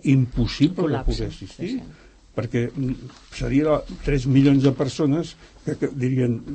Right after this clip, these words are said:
Speaker 1: "Haig d'entrar aquí, eh, que em-"
Speaker 2: Mhm.
Speaker 1: És un problema sempre, com es reparteix, com es reparteixen els diners que són de
Speaker 2: Mhm.
Speaker 1: tothom.
Speaker 2: Mhm.
Speaker 1: Que són de tothom.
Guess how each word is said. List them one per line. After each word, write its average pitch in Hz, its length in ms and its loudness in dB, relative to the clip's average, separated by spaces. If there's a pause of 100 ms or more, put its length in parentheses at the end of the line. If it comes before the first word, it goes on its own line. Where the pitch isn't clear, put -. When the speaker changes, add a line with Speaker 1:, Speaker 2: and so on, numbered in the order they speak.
(140)
Speaker 1:
"Haig 139 160 -8
d'entrar 120 380 -4
aquí, 123 200 -4
eh, 143 120 -4
que 135 100 -4
em-" 113 160 -4
Speaker 2:
Mhm. - 760 -16 (180)
Speaker 1:
És 139 180 -2
un 165 140 4
problema 180 340 0 (380)
sempre, 117 400 -4 (380)
com 190 260 4
es 165 60 2
reparteix, 147 580 -2 (280)
com 165 360 0
es 123 180 -4
reparteixen 131 640 -6
els 113 280 -10
diners 127 640 -2 (500)
que 110 120 -6
són 139 280 -6 (180)
de 139 200 -4
Speaker 2:
Mhm. 135 120 -12
Speaker 1:
tothom. - 360 -10 (800)
Speaker 2:
Mhm. 190 320 -8 (720)
Speaker 1:
Que - 80 -18
són - 160 -14
de 107 100 -12
tothom. 143 360 -12